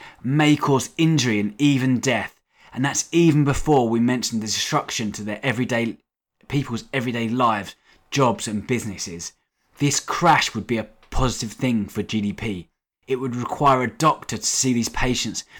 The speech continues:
an ambulance driver, and the two new cars would need to be bought. And it would c-, uh, create positive things for the steel industry and the and rubber for the tyres, this ec-, creating extra demand.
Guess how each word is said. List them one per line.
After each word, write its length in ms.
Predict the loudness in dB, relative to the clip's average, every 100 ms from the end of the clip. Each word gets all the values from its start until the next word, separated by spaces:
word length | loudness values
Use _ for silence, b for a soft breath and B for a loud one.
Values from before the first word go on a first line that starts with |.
| B -8
an 160 | -6 0
ambulance 500 | 0 0 -2 -4 -6
driver, 460 | -2 -2 -2 -8 _ _ _ _ _ _ _ _
and 140 | -2
the 60 | -2
two 340 | -2 2 4
new 180 | 6 2
cars 540 | 0 2 4 4 0 -4
would 160 | -4
need 160 | -2 -2
to 80 | -4
be 80 |
bought. 720 | -8 0 0 0 -4 -10 -10 -10 _ _ _ _ _ _ -4
And 160 | -2
it 80 | 0
would 180 | -4 -4 _ -18 -4
c-, 160 | 0 0
uh, 180 | 0 -2
create 480 | -2 -2 -2 -4 -10
positive 340 | -2 0 0 0
things 260 | 2 2
for 60 | 0
the 80 | -4
steel 340 | -2 2 2
industry 540 | 2 0 -2 -4 -6 -6
and 140 | -8
the 60 | -12 _ -8
and 260 | -4 0
rubber 220 | 0 0
for 140 | -4 -8
the 100 | -8
tyres, 600 | -2 -2 -2 -6 -10 -14 _ -4
this 260 | -2 -2 -4
ec-, 240 | -8 -10
creating 380 | -2 -2 -2 -6
extra 280 | -10 -6 -4
demand. 580 | 0 4 4 2 -4